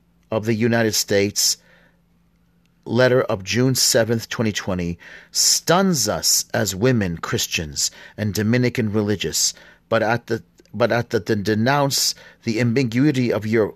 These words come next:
thoughts and your position, in which moreover employs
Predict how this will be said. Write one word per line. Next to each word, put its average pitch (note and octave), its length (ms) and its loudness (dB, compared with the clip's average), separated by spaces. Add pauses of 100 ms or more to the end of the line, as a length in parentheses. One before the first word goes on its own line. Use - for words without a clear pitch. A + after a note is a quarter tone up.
thoughts - 580 0 (300)
and A#2 160 0
your A2 200 0
position, G#2+ 800 -2
in G#2 120 -4
which A2+ 240 -2
moreover A2+ 580 2
employs A2+ 720 0